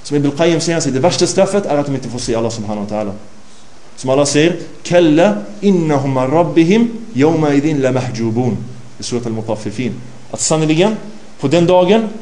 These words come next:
så kommer de att få, de kommer inte att få se Allah subhanahu wa ta'ala. Och han säger, det här är det värsta straffet som finns. i al-akhira. Och därför finner vi att den,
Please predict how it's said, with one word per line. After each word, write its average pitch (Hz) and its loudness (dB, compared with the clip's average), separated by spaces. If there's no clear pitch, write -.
så - -4
kommer 185 4
de 214 4
att 156 -6
få, 190 2
de 156 0
kommer 202 4
inte 196 4
att 156 -4
få 147 -6
se 135 0
Allah 123 2
subhanahu 110 -4
wa 107 2
ta'ala. 98 0
Och 123 -2
han 127 0
säger, 151 2
det 151 0
här 170 2
är 151 2
det 147 2
värsta 185 -2
straffet - -2
som 123 -2
finns. 139 0
i 139 6
al-akhira. 117 2
Och 127 0
därför 190 4
finner 190 4
vi 180 4
att 160 -2
den, 160 4